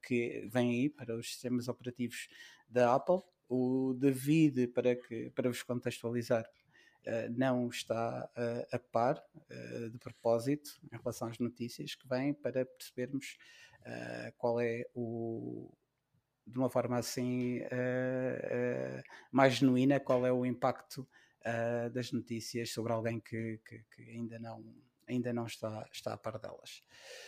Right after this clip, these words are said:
Muito bem. Ahm, portanto, eh, nós podemos, eh, começar, eh, talvez, ehm, pelas novidades que vêm para o,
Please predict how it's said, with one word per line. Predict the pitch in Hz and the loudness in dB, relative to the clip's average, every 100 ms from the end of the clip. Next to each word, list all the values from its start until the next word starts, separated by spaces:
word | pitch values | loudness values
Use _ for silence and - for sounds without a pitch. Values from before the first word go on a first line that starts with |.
| - - _ | -18 -20 _
Muito | 120 120 | 0 0
bem. | 117 113 123 - _ _ - | -2 -4 -4 -10 _ _ 2
Ahm, | 156 175 175 175 175 175 175 175 185 - _ _ _ _ _ _ | 8 10 8 6 2 2 0 0 -4 -10 _ _ _ _ _ _
portanto, | - 180 139 - - - - - | 4 6 6 4 -8 -14 -18 -2
eh, | 170 | 2
nós | 175 190 196 - | 4 6 4 2
podemos, | 185 170 165 - 160 | 0 2 2 0 0
eh, | 147 147 139 143 139 139 131 _ | 2 2 2 -2 -4 -8 -12 _
começar, | 147 - 139 127 131 - 127 | -2 0 2 2 0 -10 -14
eh, | 120 123 123 123 | -8 -8 -8 -6
talvez, | 131 123 131 127 123 123 - - - | -4 -4 -2 -2 -2 -6 -10 -10 -8
ehm, | 123 123 123 123 123 123 123 - - - - | -4 -4 -2 -4 -4 -6 -6 -8 -10 -12 -12
pelas | - 127 123 123 | -6 -4 -4 -4
novidades | 127 127 123 120 - - | -4 -2 -2 -4 -6 -10
que | - | -14
vêm | 113 120 120 123 123 127 123 | -10 -6 -6 -6 -6 -8 -10
para | - 120 120 | -6 -6 -6
o, | 117 117 117 113 113 | -10 -14 -16 -18 -20